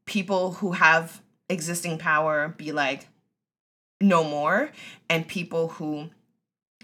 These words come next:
didn't have power prior to the pandemic being like, "You know what? I'm gonna get confident and do this thing."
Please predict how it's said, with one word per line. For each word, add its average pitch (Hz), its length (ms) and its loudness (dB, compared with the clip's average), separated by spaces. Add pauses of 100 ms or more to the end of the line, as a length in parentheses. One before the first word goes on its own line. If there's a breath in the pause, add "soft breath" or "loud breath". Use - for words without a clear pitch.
didn't 202 320 4
have 165 240 -4
power 156 280 0
prior 156 340 -2
to 170 140 -8
the 160 100 -6
pandemic 143 600 -8
being 147 220 -8
like, 139 340 -2 (880 soft breath)
"You 254 100 0
know 285 100 -2
what? 277 300 0 (260)
I'm 233 200 2
gonna 196 400 0 (260)
get 180 200 2
confident 170 580 -2
and 156 180 -8
do 147 140 -8
this 147 220 -10
thing." 165 300 -12